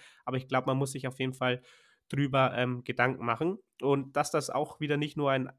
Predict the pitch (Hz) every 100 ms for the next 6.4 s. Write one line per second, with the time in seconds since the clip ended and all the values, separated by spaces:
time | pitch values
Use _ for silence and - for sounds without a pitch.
0 | - 147 160 160 135 143 139 135 143 143
1 | 139 160 165 156 143 143 139 143 143 160
2 | - 156 151 143 147 - 131 131 135 131
3 | 156 147 139 - 143 185 - - 127 123
4 | 113 120 - 117 123 123 123 123 127 123
5 | - 135 131 123 - 139 131 131 131 -
6 | 151 147 139